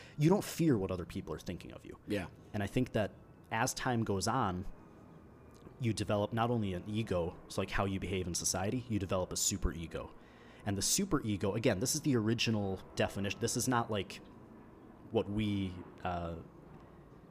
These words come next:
Speaker 1: think of now as ego. Like, if I say, "Oh, he, Frank's got a big ego,"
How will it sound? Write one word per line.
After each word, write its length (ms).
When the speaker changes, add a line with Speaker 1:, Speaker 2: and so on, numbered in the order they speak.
Speaker 1:
think 240
of 120
now 260
as 140
ego. 260
Like, 160
if 80
I 80
say, 280
"Oh, 180
he, 220
Frank's 240
got 120
a 40
big 260
ego," 400